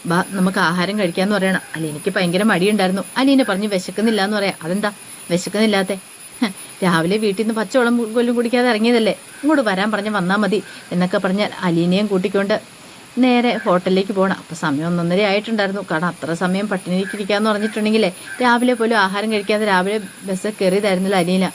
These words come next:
ബാലേന്ദ്രൻ നല്ല സങ്കടം ഉണ്ടായിരുന്നു ആ കാര്യത്തില്. ഈ സമയത്ത് വൈജയന്തിയുടെ അടുത്ത് മുത്തശ്ശി പറഞ്ഞു, "എടി, നമ്മൾ എന്തിനാ ഇവിടെ ഇരിക്കുന്നേ? നമുക്ക് വീട്ടിലേക്ക് പോകണ്ടേന്ന്" ചോദിക്കാം. "ഓ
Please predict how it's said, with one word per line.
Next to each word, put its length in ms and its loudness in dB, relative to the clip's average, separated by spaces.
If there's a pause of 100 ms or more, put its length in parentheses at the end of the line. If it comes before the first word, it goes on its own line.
(500)
ബാലേന്ദ്രൻ 500 0
നല്ല 240 2
സങ്കടം 380 2
ഉണ്ടായിരുന്നു 320 -2
ആ 60 -2
കാര്യത്തില്. 420 -2 (480)
ഈ 60 2
സമയത്ത് 460 -2 (680)
വൈജയന്തിയുടെ 520 2
അടുത്ത് 160 -4
മുത്തശ്ശി 340 -2
പറഞ്ഞു, 220 0 (420)
"എടി, 180 0 (440)
നമ്മൾ 220 2
എന്തിനാ 240 2
ഇവിടെ 160 2
ഇരിക്കുന്നേ? 340 -2 (100)
നമുക്ക് 220 2
വീട്ടിലേക്ക് 420 2
പോകണ്ടേന്ന്" 440 2
ചോദിക്കാം. 480 -2
"ഓ 60 2